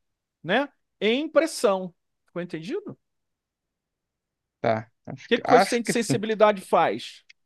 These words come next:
Speaker 1: Quando eu
Speaker 2: É, ele
Speaker 1: derivo a pressão de referência em relação a, quando eu derivo a pressão de referência a B, em, em relação a B, o que que eu tô querendo? Tô querendo descobrir qual é a taxa de variação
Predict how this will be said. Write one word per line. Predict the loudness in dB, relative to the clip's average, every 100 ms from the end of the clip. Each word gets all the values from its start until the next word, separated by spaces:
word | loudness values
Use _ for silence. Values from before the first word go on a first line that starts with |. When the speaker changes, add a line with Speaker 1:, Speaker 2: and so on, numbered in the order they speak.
| _ _ _ _ _ _ _ _
Speaker 1:
Quando | -4 2
eu |
Speaker 2:
É, | 4
ele | 4 4
Speaker 1:
derivo | 2 0 -6
a |
pressão | -2 -2 0 -2
de | -2
referência | -2 -2 -4 -4 -4
em |
relação | -2 0 -2 -4 0
a, | 2 2 -2 -10 _ _
quando | -6 -2
eu | -2
derivo | -2 -2 0
a | 0
pressão | -2 -4 -4
de | -2
referência | -4 -4 -4 -4 -2 0 0 2
a | 0
B, | 2 2 2 -2 -4 -8
em, | -6 -8 _ -16 -16 -18 _ _ _ _ _ _ -10
em | -4
relação | -4 -4 -6 -8 -8
a |
B, | 0 0 0
o | -4 _
que | -2 0
que | 0
eu |
tô | -4 -2
querendo? | -2 -2 -4 -6 -12 _ _ _
Tô | -4
querendo | 0 0 -2
descobrir | -6 -6 -4 -4
qual | 4 6
é | 8
a |
taxa | 6 4 4 2 -8
de | -2
variação | -2 0 -2 -6 -12 -12 -14